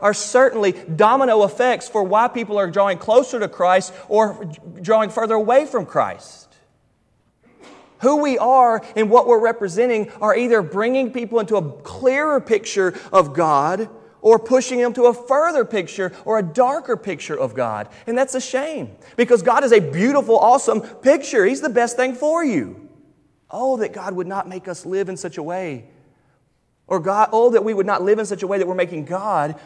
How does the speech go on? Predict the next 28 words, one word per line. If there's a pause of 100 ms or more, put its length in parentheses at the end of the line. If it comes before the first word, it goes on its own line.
look
like
something
that
He's
not. (1900)
I
was
talking
to
some
young
men,
some
college
students
this
week, (240)
and
I
was
asking
them
about
one
of
my
buddies